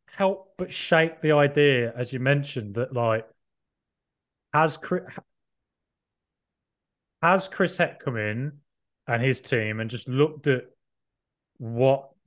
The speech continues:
th-, this new badge and gone, "This doesn't work for us"? Have they gone, um, it is, it, was there some, you know, uh, th-, did they look at,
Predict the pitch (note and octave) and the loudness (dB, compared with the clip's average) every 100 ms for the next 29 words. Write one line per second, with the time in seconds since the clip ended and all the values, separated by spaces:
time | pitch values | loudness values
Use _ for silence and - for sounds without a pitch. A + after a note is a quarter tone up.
0 | C#3 C#3+ C#3+ C#3+ C#3 B2+ B2 A#2 B2 A#2 | -8 -2 -2 0 0 2 2 0 -2 -2
1 | A2+ G#2+ - B2+ - - A2 A#2+ A2 A2 | -2 -2 -2 -2 -2 -6 -4 -2 0 0
2 | - G#2+ A2 E3+ - - _ _ _ C3 | -2 -4 -4 -4 -10 -20 _ _ _ 0
3 | B2+ C#3 C3 C3+ C3 B2+ B2 A#2 _ _ | 2 2 4 6 6 2 -4 -8 _ _
4 | _ - A#2+ A#2 A#2 A#2 A#2 A#2 _ _ | _ -4 0 2 2 0 -6 -10 _ _
5 | _ _ _ D#3 E3+ E3 E3 D#3+ D#3+ D3+ | _ _ _ -4 0 2 2 -2 -4 2
6 | D#3+ C3 D3+ - D3+ C#3 C3+ A#2 A2 _ | 2 2 -4 -2 -2 -2 -4 -6 -12 _
7 | _ _ _ _ _ - G3+ D3 C3 F3 | _ _ _ _ _ -2 4 6 6 4
8 | C#3+ - _ _ - B2+ C3 C3+ D3 B2 | 0 -8 _ _ -2 0 0 -4 -6 -2
9 | D3 D3+ D3+ D3 D3 | 2 4 4 2 -2